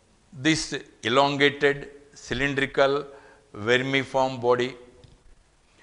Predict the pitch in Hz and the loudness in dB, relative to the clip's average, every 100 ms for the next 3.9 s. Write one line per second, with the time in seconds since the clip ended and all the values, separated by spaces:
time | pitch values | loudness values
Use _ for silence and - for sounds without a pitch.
0 | - - - 120 131 - 127 127 147 143 | -20 -20 0 2 2 2 4 4 4 2
1 | 147 151 147 - - - _ - 123 131 | 2 2 -2 -12 -20 -20 _ 0 6 6
2 | 139 143 160 147 120 120 135 139 143 147 | 6 4 0 2 4 6 6 4 2 2
3 | 147 - 147 147 151 143 151 151 | 0 -4 -4 -2 -2 2 2 2